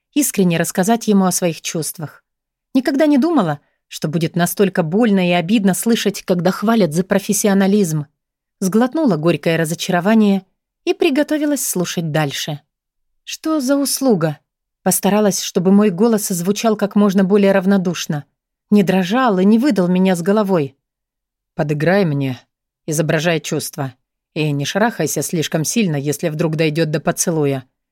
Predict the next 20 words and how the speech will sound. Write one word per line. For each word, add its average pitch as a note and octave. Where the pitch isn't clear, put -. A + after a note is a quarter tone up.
Обещаю D3+
сильно D#3+
не D#3
мучить". -
Усмехнулся G#3+
безрадостно. E3
"Вот, D3
в -
принципе, E3+
и -
всё". C3
Объезжая E3+
аварию, G3+
резюмировал F#3
Пейрак. E3
Я G#3
невольно G#3
закусила G3+
губу G3+
изнутри. F#3+